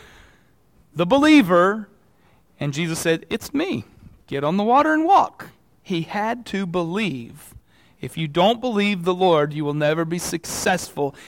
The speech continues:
in kingdom ways. I've often asked people, "What's the difference between John Wesley, Augustine, Billy Graham, Mother Teresa,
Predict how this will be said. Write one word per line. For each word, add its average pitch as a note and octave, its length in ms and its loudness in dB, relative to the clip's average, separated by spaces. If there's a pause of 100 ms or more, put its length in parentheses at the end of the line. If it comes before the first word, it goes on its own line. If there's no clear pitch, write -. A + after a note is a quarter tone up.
(120)
in C#3 200 -6
kingdom D#3+ 680 -2
ways. D3 320 0
I've D#3 140 0
often A#3 340 2
asked A3 300 -2
people, D#3 320 -4
"What's F3+ 260 -2
the E3 140 -10
difference D3+ 580 -6 (320)
between E3+ 560 0
John F3+ 340 2
Wesley, F#3 800 0 (580)
Augustine, F3 840 2
Billy G#3 400 2
Graham, F3 480 2
Mother A#3+ 260 4
Teresa, F3 760 0